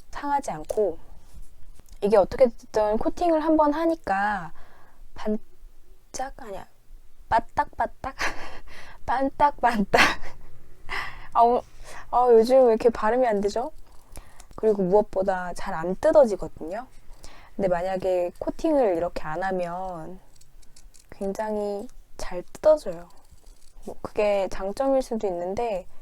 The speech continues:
저는 그런 건 안 좋아해서 나름 신경 써서 만든 큐알 코드도 붙여주고.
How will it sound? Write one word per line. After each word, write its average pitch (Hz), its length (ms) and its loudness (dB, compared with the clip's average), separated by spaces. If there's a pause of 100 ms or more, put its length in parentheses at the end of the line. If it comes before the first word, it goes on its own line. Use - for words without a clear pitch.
(600)
저는 202 280 -6
그런 208 380 -2
건 190 580 -4
안 180 220 -8
좋아해서 185 600 -4 (1200)
나름 185 360 -4
신경 247 400 -2
써서 214 340 -2
만든 170 500 -12
큐알 233 320 -6
코드도 - 1600 -14
붙여주고. - 720 -10